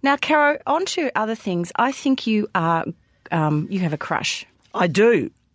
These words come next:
Speaker 2: I
Speaker 1: I was
Speaker 2: do.
Speaker 1: gonna say you're grumpy, but you actually have a crush.
Speaker 2: Well, I'm both. I do have a crush and I'm grumpy. This will be another one that you're gonna like, Corrie, and it's not a football person.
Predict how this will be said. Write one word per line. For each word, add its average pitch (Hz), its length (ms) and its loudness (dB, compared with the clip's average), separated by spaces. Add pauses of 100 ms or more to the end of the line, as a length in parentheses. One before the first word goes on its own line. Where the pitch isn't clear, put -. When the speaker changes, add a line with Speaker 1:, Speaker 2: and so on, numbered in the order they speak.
(140)
Speaker 2:
I 147 140 4
Speaker 1:
I - 40 4
was 180 100 2
Speaker 2:
do. 190 60 4
Speaker 1:
gonna 214 100 4
say 175 160 -2
you're 143 120 0
grumpy, 147 320 -2
but - 120 -6
you 143 80 -4
actually - 260 -8
have 135 80 -10
a - 40 -10
crush. - 340 -14 (140)
Speaker 2:
Well, 165 120 0
I'm 156 120 2
both. 135 440 2
I 147 160 2
do 170 180 2
have 156 160 2
a 135 60 0
crush 131 320 -2
and 143 140 0
I'm 131 140 0
grumpy. 131 400 0 (300)
This 214 200 0
will 208 120 4
be 170 160 4
another 180 260 4
one 170 160 4
that 135 140 -2
you're 135 180 2
gonna 127 160 0
like, 123 260 2
Corrie, 131 360 4
and 147 160 0
it's 143 160 -4
not 190 180 4
a - 20 2
football 135 440 0
person. 127 580 2